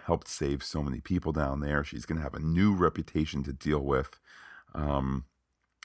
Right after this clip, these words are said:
the dinging continues as Till-, Tilly nervously talks about her critical mother and talks about how Burnham should be unafraid about opening that package that has traveled across the galaxy. Uh,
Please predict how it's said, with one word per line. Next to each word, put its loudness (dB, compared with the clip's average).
the 0
dinging 4
continues -2
as -10
Till-, 2
Tilly 2
nervously -2
talks -2
about -4
her -10
critical -4
mother 0
and -8
talks 2
about 0
how 4
Burnham 4
should -6
be -2
unafraid 4
about 2
opening 0
that 0
package 2
that -2
has 0
traveled 4
across 4
the -6
galaxy. 2
Uh, 2